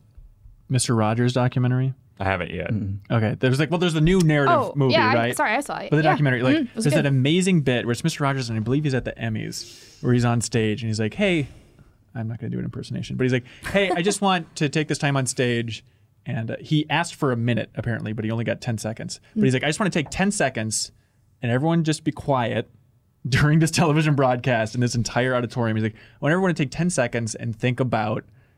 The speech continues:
Speaker 1: like, the people that got you to where you are right now,
Speaker 3: Mm.
Speaker 1: and just gives them, give them some thanks in your mind," right? And it was ten seconds, and it's amazing 'cause it's cutting to people in the crowd bawling.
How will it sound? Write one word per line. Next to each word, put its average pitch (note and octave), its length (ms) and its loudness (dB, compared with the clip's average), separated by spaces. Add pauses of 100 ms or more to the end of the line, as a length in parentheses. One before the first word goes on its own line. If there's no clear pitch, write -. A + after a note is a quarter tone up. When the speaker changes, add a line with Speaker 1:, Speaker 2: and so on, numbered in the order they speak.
(180)
Speaker 1:
like, A2 220 -2
the G#2+ 80 -2
people B2 400 0
that A#2 120 -2
got A2 300 -4
you A2 40 -10
to G#2+ 80 -4
where G#2 160 -4
you A2 220 -6
are A2 300 -4 (100)
right A2 200 -4
now, - 280 -8
Speaker 3:
Mm. B2 140 -12
Speaker 1:
and A#2 140 -4
just G#2+ 160 -6 (400)
gives C3 200 0
them, B2 220 -2 (160)
give F#3 180 0
them F3+ 160 -2
some D3+ 200 -2
thanks C3+ 300 -2
in A#2+ 60 -2
your A2+ 120 -2
mind," G#2+ 280 -6
right? G#2 200 -2 (280)
And D#3+ 100 0
it D#3 40 4
was C#3 160 0
ten F3+ 340 0
seconds, C3+ 460 -4
and C3+ 100 0
it's B2 120 0
amazing A#2 440 0
'cause A2+ 120 -8
it's G#2+ 120 -8
cutting C3 280 -2
to B2+ 60 0
people C3+ 220 -2
in B2 40 -2
the A2+ 60 -4
crowd A2+ 300 -2 (600)
bawling. G#2 520 -8